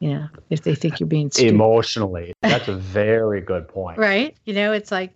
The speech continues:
Speaker 2: That's a
Speaker 1: yeah, so
Speaker 2: very
Speaker 1: I'm
Speaker 2: good
Speaker 1: gonna
Speaker 2: point.
Speaker 1: argue with him and he,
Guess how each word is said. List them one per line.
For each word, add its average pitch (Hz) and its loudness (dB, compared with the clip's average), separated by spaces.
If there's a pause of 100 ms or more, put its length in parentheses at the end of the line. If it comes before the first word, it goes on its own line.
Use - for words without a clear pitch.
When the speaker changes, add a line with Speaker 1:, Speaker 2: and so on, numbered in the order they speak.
(120)
Speaker 2:
That's 95 -12
a 196 -2
Speaker 1:
yeah, 202 2
so 87 -2
Speaker 2:
very 196 2
Speaker 1:
I'm 202 0
Speaker 2:
good 202 -10
Speaker 1:
gonna 202 -4
Speaker 2:
point. 175 -14
Speaker 1:
argue 190 -2
with 185 -2
him 175 -6
and 160 -8
he, 170 -8